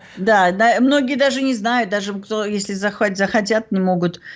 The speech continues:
э, не знать, как это сделать. И не секрет, что в разведку очень часто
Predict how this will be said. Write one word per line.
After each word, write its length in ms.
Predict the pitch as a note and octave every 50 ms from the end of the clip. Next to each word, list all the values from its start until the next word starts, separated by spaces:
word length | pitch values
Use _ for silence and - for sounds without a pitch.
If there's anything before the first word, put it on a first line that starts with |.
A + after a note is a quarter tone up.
| - - - - - - -
э, 220 | D#3 F3 F3 F3+ F3
не 160 | G3 G3+ F#3+
знать, 380 | F3 F#3+ G#3 G#3+ G#3+ G#3+ -
как 280 | - - F#3 F3+ F3+ -
это 180 | F#3+ F3+ F3+ F3
сделать. 640 | E3+ E3 E3 F3+ A#3 D4+ E4 F4+ C#4+ A3 - - -
И 340 | - G#3+ G#3 G3+ G3 F#3+ F#3+
не 160 | F#3+ G3+ G3+
секрет, 460 | G3 - F#3+ F3+ - G#3 A#3 B3 B3
что 420 | - - - - G3+ F#3 F3+ F3+ E3+
в 80 | E3+
разведку 540 | F3+ F#3 F#3 F3+ G3 G3+ G3 F#3 F#3+ - F3+
очень 240 | F3+ F3+ - F3+ F3+
часто 640 | F3+ - F#3 F3+ F3 - - - E3 D#3 D#3 D#3